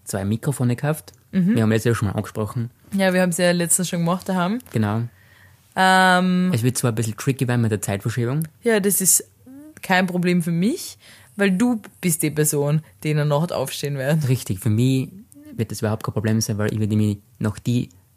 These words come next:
Speaker 1: richten.
Speaker 2: Aber es ist jetzt gar nicht so ein Problem, weil ich glaub, es sind acht Stunden Zeitverschiebung, oder?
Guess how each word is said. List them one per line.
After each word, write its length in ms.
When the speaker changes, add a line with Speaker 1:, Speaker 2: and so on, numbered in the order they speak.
Speaker 1:
richten. 460
Speaker 2:
Aber 360
es 140
ist 160
jetzt 200
gar 120
nicht 180
so 100
ein 80
Problem, 320
weil 120
ich 60
glaub, 160
es 100
sind 200
acht 280
Stunden 380
Zeitverschiebung, 680
oder? 320